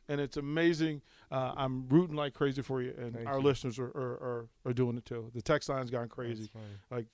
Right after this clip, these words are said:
Speaker 1: ne-, you know, here's, just so you understand, Mister Meyer says hi. I couldn't agree more. He's the Gatorade Player of the Year for a reason. Absolute great kid. Blessed to coach him in baseball, too. A total stud. Nebraska missed out. A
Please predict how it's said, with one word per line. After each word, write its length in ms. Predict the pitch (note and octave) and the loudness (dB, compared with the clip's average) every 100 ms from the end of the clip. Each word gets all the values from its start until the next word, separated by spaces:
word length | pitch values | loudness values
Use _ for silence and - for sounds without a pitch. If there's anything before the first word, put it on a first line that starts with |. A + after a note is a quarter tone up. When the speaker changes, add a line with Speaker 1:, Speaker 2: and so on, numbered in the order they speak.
| - | -8
Speaker 1:
ne-, 240 | B2+ B2+ | -8 -6
you 60 | C#3 | -4
know, 160 | C3+ - | -4 2
here's, 260 | E3+ F3+ - | 8 8 6
just 280 | B2+ A3 - | 8 8 10
so 80 | B3 | 10
you 160 | A#3 | 12
understand, 480 | A3+ G3+ - F#3 A#2+ - - - - - - | 10 8 4 4 2 -8 -18 -18 -20 -20 -18
Mister 280 | - C#3 - | -6 -6 -2
Meyer 280 | B2+ D3+ D#3+ | 4 6 6
says 320 | - D3 C#3+ | 6 4 4
hi. 420 | C3+ B2+ C3+ C3 C3 C3 | 2 0 2 0 -2 -8
I 120 | A#2 | -6
couldn't 220 | - D#3 | -4 -4
agree 200 | C#3 C3+ | -2 -2
more. 280 | C3 C3 C3 | 0 0 -2
He's 220 | A#2+ A2+ | -6 -8
the 80 | A2 | 0
Gatorade 300 | C#3 C3+ C3 | 2 4 0
Player 220 | - C3+ | 0 0
of 80 | C3 | 0
the 40 | |
Year 120 | B2 A#2+ | 0 -2
for 160 | A#2 | -6
a 20 | |
reason. 400 | G#2+ C3 C3 C3+ - - - | -4 -2 -2 -4 -8 -20 -6
Absolute 400 | C#3 D3 - C3+ | 0 0 -2 -8
great 240 | A#2 B2+ | -4 -6
kid. 360 | A2+ D#3+ D#3 C3 | -2 2 2 0
Blessed 260 | C#3+ D3 - | 0 0 -2
to 60 | |
coach 260 | - D3+ C#3 | -2 -2 -2
him 80 | C3 | -6
in 60 | |
baseball, 480 | A#2 C#3+ C#3 C#3+ C3 | -2 0 0 -2 -4
too. 340 | - D#3+ D3+ | -2 -2 -2
A 60 | - | -4
total 340 | - C#3 C3+ | -4 -4 -4
stud. 460 | B2 - D3+ D#3+ E3+ - - - | -8 -4 4 6 4 -2 -16 -14
Nebraska 480 | A#2 C3+ D3+ D3 C#3 | -8 -2 -2 0 0
missed 340 | B2+ D3+ - | 2 0 0
out. 240 | C#3 D3 | 2 2
A 60 | D#3 | 0